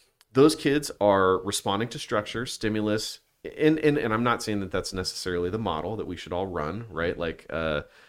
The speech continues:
tune into the Driveline R and D podcast and listen to Brandon Mann talking about how, like,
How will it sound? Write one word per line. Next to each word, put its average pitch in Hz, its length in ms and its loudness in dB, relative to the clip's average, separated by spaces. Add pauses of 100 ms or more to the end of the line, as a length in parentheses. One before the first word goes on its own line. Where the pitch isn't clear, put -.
(140)
tune 113 220 2
into 101 160 2
the 92 80 0
Driveline 95 480 4
R 95 120 2
and 90 100 0
D 98 100 -2
podcast 90 500 0
and 90 80 -6
listen 95 220 -4
to 87 80 -16
Brandon 90 320 -2
Mann 90 240 -2
talking 87 340 -4
about 85 340 0
how, 82 260 0
like, 80 340 -4